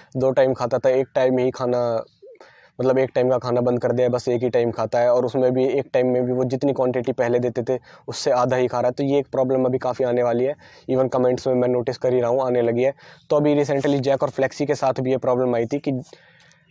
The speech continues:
फ्लेक्सी ने बिल्कुल खाना बंद ही कर दिया था, मतलब एक टाइम भी उसको ज़बरदस्ती डांट डांट के उसके साथ बैठ के बड़ी मुश्किल से खिला रहे थे। और even जैक तो इतना बड़ा फूडी है, वो फ्लेक्सी का खाना भी खुद से खाया था और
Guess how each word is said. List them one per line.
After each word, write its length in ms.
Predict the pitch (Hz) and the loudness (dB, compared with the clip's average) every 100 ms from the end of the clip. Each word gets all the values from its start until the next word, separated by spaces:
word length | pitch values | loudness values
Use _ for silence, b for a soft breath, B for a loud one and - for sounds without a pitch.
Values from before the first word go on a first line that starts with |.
| - | -2
फ्लेक्सी 340 | 147 - 156 | 0 0 0
ने 80 | 156 | 2
बिल्कुल 240 | 143 147 151 | 2 0 -2
खाना 200 | 143 147 | -2 -2
बंद 260 | 131 139 143 | 0 2 0
ही 40 | |
कर 140 | 135 | 0
दिया 160 | 120 123 | 0 0
था, 80 | 139 | 0
मतलब 220 | 147 151 | 0 2
एक 140 | 151 - | 0 0
टाइम 180 | 139 143 | 0 2
भी 60 | |
उसको 200 | 151 165 | 0 0
ज़बरदस्ती 460 | 139 135 131 131 143 | 0 0 0 -2 -2
डांट 240 | 131 127 | 0 0
डांट 280 | 135 131 131 | 2 0 0
के 100 | - | -2
उसके 160 | 135 139 | -2 -2
साथ 220 | 139 131 | -2 -2
बैठ 240 | 135 131 | 0 0
के 80 | - | 0
बड़ी 180 | 131 131 | 2 2
मुश्किल 300 | 131 - 135 | 0 0 0
से 120 | 135 | 0
खिला 180 | 131 120 | 0 0
रहे 80 | 123 | 0
थे। 140 | 143 B B B | -2 B B B
और 140 | 139 139 | -2 2
even 300 | 160 165 139 | 2 4 4
जैक 200 | 143 139 160 | 0 0 0
तो 60 | |
इतना 200 | 143 147 | 2 2
बड़ा 200 | 139 143 | 0 0
फूडी 320 | 143 139 135 | -2 0 2
है, 140 | 139 143 | 2 2
वो 120 | 143 | 0
फ्लेक्सी 400 | - 139 135 151 | 0 -2 0 0
का 80 | 151 | 0
खाना 280 | 139 135 139 | 0 -2 0
भी 100 | 139 | 0
खुद 140 | 131 | -2
से 120 | - | -4
खाया 240 | 139 131 127 | -2 -2 0
था 100 | |
और 60 | 143 | 0